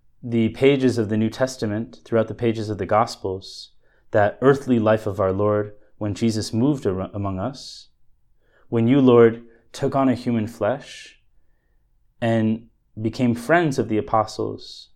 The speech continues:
dealt with them as we deal with one another. Well, whenever Jesus would pull us away to pray, he would call Yahweh, he would call God,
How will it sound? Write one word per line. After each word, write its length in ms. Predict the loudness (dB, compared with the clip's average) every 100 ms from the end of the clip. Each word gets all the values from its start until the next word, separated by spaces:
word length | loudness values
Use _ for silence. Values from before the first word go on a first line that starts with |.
| _ -6
dealt 240 | 4 4 4
with 180 | -2
them 380 | -2 -4 -4 -10 _ _ _ _ -4
as 160 | -2
we 120 | 0 2
deal 200 | 2 2
with 160 | 0
one 160 | -4 -4
another. 460 | -2 -2 -4 -8 -20 _ _ _ _ _ _ _ _ _ 0
Well, 140 | 4
whenever 320 | 6 6 6
Jesus 420 | 4 0 0 -2 -2
would 180 | -4
pull 180 | -2 0
us 240 | 0 0 -4
away 260 | 0 0 0
to 120 | -4
pray, 520 | -4 2 4 2 -2 -16 _ _ _ _ _ _ _ _ _ _ _ _ _
he 140 | -6 2
would 180 | 2 2
call 600 | 2 6 6 4 0 _
Yahweh, 720 | 0 4 4 6 6 6 2 -6 _ _ _ _ _ _ _ _ _ _ _ _ _ _ _ _
he 100 | -8
would 160 | -4 -2
call 220 | 0 0
God, 520 | 2 4 6 6 0